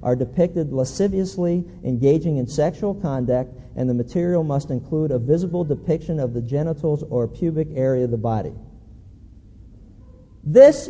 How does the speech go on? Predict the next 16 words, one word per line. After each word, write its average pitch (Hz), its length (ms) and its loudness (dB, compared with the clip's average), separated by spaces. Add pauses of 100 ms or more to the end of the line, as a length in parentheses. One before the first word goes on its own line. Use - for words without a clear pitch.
is 190 480 4
outrageous 170 1200 2
behavior 156 960 2
on 156 140 -2
the 151 80 0
part 202 460 0
of 165 200 -2
our 156 200 2
nation's 190 600 -2 (180)
chief 226 280 -4 (140)
law 190 400 -2
enforcement 143 720 -2
official. 117 640 -4 (1040)
That 240 160 6
is 226 140 4
ridiculous. 214 840 4